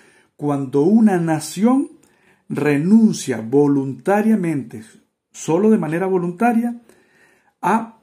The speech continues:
parte de su soberanía, en mayor o menor cantidad, porque con ello se va a adherir, o sea, lo necesita como instrumento para adhesión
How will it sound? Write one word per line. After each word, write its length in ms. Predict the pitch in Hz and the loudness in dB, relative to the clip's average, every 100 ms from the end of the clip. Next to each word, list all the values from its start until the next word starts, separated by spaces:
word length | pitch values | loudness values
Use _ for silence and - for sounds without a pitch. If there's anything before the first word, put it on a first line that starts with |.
| - | -2
parte 520 | 202 226 220 - 180 | 0 0 -2 0 2
de 140 | 143 | 2
su 120 | 135 | -4
soberanía, 800 | 180 220 226 233 180 165 220 - _ _ _ _ _ | -2 0 2 2 0 0 -4 -6 _ _ _ _ _
en 560 | 254 110 107 - - | -16 -14 -14 -14 -12
mayor 320 | 117 113 147 180 | -8 -2 -2 -2
o 40 | |
menor 220 | 135 139 | -2 -4
cantidad, 540 | 143 190 180 202 220 - | -4 -6 -4 -4 -4 -4
porque 760 | 165 - - - 147 143 - _ | -4 -4 -10 -4 -4 -4 -10 _
con 240 | - 139 156 | -6 -4 2
ello 500 | 220 160 214 320 - _ _ _ _ | 2 2 -4 -6 -14 _ _ _ _
se 280 | - 147 131 | -6 -2 0
va 180 | 127 | 0
a 180 | 135 156 | -2 -2
adherir, 380 | 160 165 139 170 | -2 -2 -2 -4
o 40 | |
sea, 140 | 135 120 | -4 -6
lo 80 | 120 | -6
necesita 800 | 113 110 - 196 220 156 208 - _ _ | -6 -10 -8 -8 -6 -8 -8 -14 _ _
como 200 | - 131 | -10 -6
instrumento 600 | 123 131 127 165 196 214 | -6 -6 -4 -4 -2 -4
para 500 | - 156 147 139 139 | -2 -2 0 -2 -2
adhesión 520 | 139 131 117 220 254 | -2 -2 -2 -2 -2